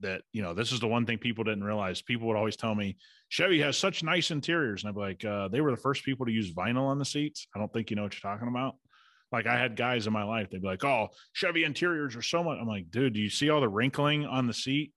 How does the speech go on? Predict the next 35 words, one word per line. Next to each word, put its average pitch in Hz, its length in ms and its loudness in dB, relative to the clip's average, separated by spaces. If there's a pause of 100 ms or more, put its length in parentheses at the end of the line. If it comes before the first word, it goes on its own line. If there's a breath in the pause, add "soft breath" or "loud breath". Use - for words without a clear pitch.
You 135 120 -2
know, 123 80 4
you 117 240 2
on 120 200 -2
the 110 60 -2
bolster?" 143 560 0 (500 soft breath)
I'd 120 120 0
be 127 40 4
like, 123 220 2
"Uh, 117 180 2
that's 120 180 0
'cause 139 200 2
it's 98 160 -4
vinyl 123 460 4
and 104 100 2
it's 90 100 -6
trash." 120 580 -4 (300)
Everybody 131 320 4
else 131 220 2
was 107 80 -6
still 123 200 0
using 120 300 0
full 113 260 -2
leather 120 300 0
at 131 80 -6
the 139 80 -10
time. 135 380 -2 (400 soft breath)
Like, 120 320 0 (360 soft breath)
there's 139 160 4
all 180 160 6
these 180 220 4
things 135 380 2
that 110 100 0
if 98 140 -4
you 104 180 -2